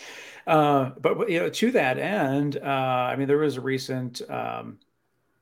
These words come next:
a, a federal grant opportunity that was released, and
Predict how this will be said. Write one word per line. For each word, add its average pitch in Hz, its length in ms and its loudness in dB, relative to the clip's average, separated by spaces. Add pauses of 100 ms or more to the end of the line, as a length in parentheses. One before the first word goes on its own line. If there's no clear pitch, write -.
(680)
a, 131 120 -2
a 123 340 -4
federal 131 380 -4
grant 117 340 -6
opportunity 113 640 -8
that - 160 -4
was 113 160 -10
released, 113 680 -8
and 117 640 -8